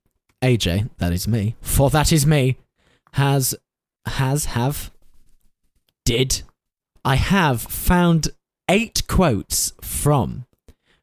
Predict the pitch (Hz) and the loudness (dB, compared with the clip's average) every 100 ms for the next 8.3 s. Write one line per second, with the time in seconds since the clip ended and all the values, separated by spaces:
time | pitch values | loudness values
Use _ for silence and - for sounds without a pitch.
0 | _ _ 127 156 151 135 117 - 95 67 | _ _ 2 4 2 0 -2 -2 -4 -6
1 | 69 - 107 113 - - - - - 95 | -6 -4 -4 -4 -6 -8 -10 -14 -10 -8
2 | 85 - 107 147 127 117 117 95 98 85 | -8 -8 -4 -4 -2 -2 -2 -2 -4 -6
3 | - 80 - 120 160 - - 50 - - | -4 -6 -2 0 0 -2 -10 -12 -12 -10
4 | 95 - - 127 139 - - - - - | -8 -10 -4 -4 -2 -6 -12 -18 -20 -6
5 | 110 98 104 95 98 107 120 226 - - | -2 0 -2 -2 -4 -2 -2 -2 -8 -18
6 | _ _ _ _ _ _ _ _ _ - | _ _ _ _ _ _ _ _ _ -8
7 | 95 113 117 107 - - 98 90 - - | -2 0 2 0 0 0 -2 -4 -6 -2
8 | 165 95 85 | 0 0 -6